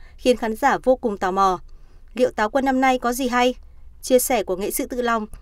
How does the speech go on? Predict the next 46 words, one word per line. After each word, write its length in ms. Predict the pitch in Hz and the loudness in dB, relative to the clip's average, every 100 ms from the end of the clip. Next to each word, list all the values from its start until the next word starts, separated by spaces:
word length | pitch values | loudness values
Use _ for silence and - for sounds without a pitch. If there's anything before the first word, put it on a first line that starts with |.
| - | -4
nhận 140 | 277 | -2
hàng 220 | 240 254 240 | 0 -2 0
chục 220 | - 254 | -4 -2
nghìn 160 | 247 233 | -2 0
lượt 180 | 226 - | -2 -2
tương 140 | 254 | -2
tác. 260 | 269 294 - - - - - | 2 2 0 -16 -20 -20 -14
Dưới 180 | 196 220 | 0 2
bài 160 | 247 233 | 2 2
đăng, 220 | 233 226 - - | 0 -2 -10 -10
khán 260 | - 240 | -2 -2
giả 200 | 247 285 | 2 2
để 160 | 226 196 | 4 0
lại 160 | 214 208 | 0 0
nhiều 220 | 233 240 | 2 2
bình 180 | 240 233 | 2 2
luận, 180 | 247 - - - 208 | 2 0 -18 -18 -6
bày 180 | 208 | -6
tỏ 220 | 190 202 165 | -2 -6 -4
niềm 200 | 180 190 | -4 -2
mong 160 | 214 | -4
chờ. 360 | - 208 190 170 - - - - | -2 0 2 0 -8 -18 -20 -18
"Hóng 260 | - 208 214 | -4 -4 0
quá 240 | 254 285 | 4 4
ạ, 180 | 302 - - - | 4 2 -6 -8
hóng 220 | 233 233 | -4 -2
quá 240 | - 262 | 2 2
chú 160 | 262 294 | 2 2
ơi! 260 | 294 302 - - - - - - - - | 4 4 -2 -14 -20 -20 -18 -18 -16 -2
Đọc 180 | 247 233 | 0 0
cái 100 | 247 | -2
tút 240 | - 349 359 | 2 2 2
của 100 | 240 | -2
chú 180 | 226 220 | -2 0
thôi 320 | 277 262 247 - | 4 4 2 -2
là 120 | 247 | 0
đã 140 | 240 233 | 0 2
biết 200 | 330 359 | 0 2
không 200 | 294 262 | 0 0
khí 180 | 240 226 | -4 0
giao 180 | 254 | 0
thừa 220 | 240 240 214 | 2 0 0
đang 140 | 220 | 0
đến 140 | 208 | 0
gần 200 | 226 233 | 2 0
rồi. 320 | 208 220 214 | 2 2 2